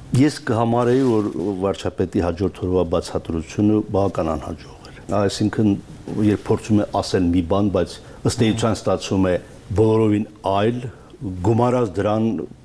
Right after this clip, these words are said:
քաղաքացիական պայմանագիր խմբակցության որոշ պատգամավորների բացարձակապես անտեղյակ և անպատասխանատու հայտարարությունները ավելի են լարել իր, իրավիճակը Արցախում,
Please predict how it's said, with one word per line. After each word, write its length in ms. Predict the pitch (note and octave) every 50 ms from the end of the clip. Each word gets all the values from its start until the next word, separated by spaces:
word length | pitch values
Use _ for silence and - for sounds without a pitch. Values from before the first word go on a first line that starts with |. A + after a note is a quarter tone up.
| - - -
քաղաքացիական 640 | G2 F#2+ - - F#2+ F2 - G2 F2+ - F#2+ F2+ E2 E2
պայմանագիր 560 | F#2 F2 E2+ E2+ E2+ E2 E2+ E2+ E2 F2 D#2+ -
խմբակցության 580 | - F#2 D#2+ E2 D#2+ - - - F2+ F2 F2 F2
որոշ 280 | F#2 F#2 F2+ E2 - - -
պատգամավորների 1080 | E2+ E2 E2 - - - - F2 E2+ E2+ E2+ E2+ E2+ E2+ E2 E2 F2 F2 F2 F2 F2+ E2+ E2 E2+
բացարձակապես 840 | F2+ F2 - - F#2 E2+ F2 F2 E2+ - F2+ E2+ - F2+ E2+ - - G2 F#2
անտեղյակ 600 | E2+ - F#2 E2+ D#2 E2+ E2+ E2 D#2 - - - F2
և 120 | E2 E2 - F#2
անպատասխանատու 840 | F#2+ - G#2 G2 - - - - - E2+ E2 E2+ E2 - - D#2+ F2
հայտարարությունները 760 | F#2 F2 - - F2 F2 F2 F2 - - - G#2 G#2+ A#2 A#2 - - - - - - - - - A2 A#2
ավելի 260 | A#2+ B2 A#2+ A#2+ A#2 G2+
են 120 | F2 E2+ E2+
լարել 300 | F2 F2+ F2+ F2 E2+ F2 F2
իր, 100 | E2+ - - F#2 F2 - - - - - - G2
իրավիճակը 640 | F#2 F#2 F#2 F2+ F2+ E2+ - F#2 F2 D#2+ - F2+ E2+ E2+
Արցախում, 480 | E2+ - - - F#2 - - C3 B2+